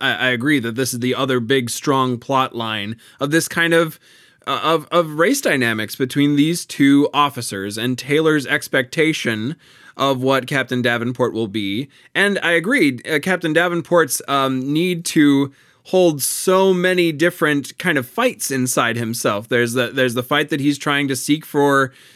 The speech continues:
seek the truth in this situation. And then he's also, he's, he's forced to, to, uh, believe in fact. And in his, his, his,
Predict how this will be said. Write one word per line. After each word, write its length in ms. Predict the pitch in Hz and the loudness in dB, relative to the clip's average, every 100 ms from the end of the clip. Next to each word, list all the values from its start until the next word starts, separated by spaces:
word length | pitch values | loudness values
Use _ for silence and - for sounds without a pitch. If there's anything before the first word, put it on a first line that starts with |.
| - | -10
seek 320 | - 165 - | -4 -2 0
the 100 | 139 | -2
truth 420 | - 214 165 139 | 2 4 4 2
in 140 | 131 | 0
this 180 | 120 117 | 0 0
situation. 800 | - 110 113 110 104 113 104 135 - - | -2 -2 -2 -2 -2 -4 -6 -8 -10 -12
And 100 | - | -2
then 100 | 147 | 2
he's 140 | 170 156 | 2 4
also, 600 | 170 220 190 156 143 180 _ _ | 2 2 2 4 2 0 _ _
he's, 240 | - 202 185 | -2 -2 -2
he's 260 | 190 214 | -2 -2
forced 420 | - 196 196 190 - | 0 2 2 0 -2
to, 260 | 208 190 | 2 2
to, 500 | - - 180 175 156 - _ | 0 -2 0 0 -2 -8 _
uh, 200 | 147 143 | -4 -2
believe 640 | 131 156 156 180 170 151 - | -2 0 0 0 -2 -4 -10
in 220 | - 170 170 | -4 -2 -2
fact. 640 | - 185 269 - - - _ _ _ - | -2 -2 -4 -10 -16 -16 _ _ _ -12
And 220 | - 160 156 | -4 -2 -2
in 240 | 160 190 190 | 0 0 0
his, 460 | 151 180 170 147 | 2 4 4 2
his, 320 | - 165 147 - - | 0 2 0 -4 -6
his, 400 | 139 151 143 | 0 0 0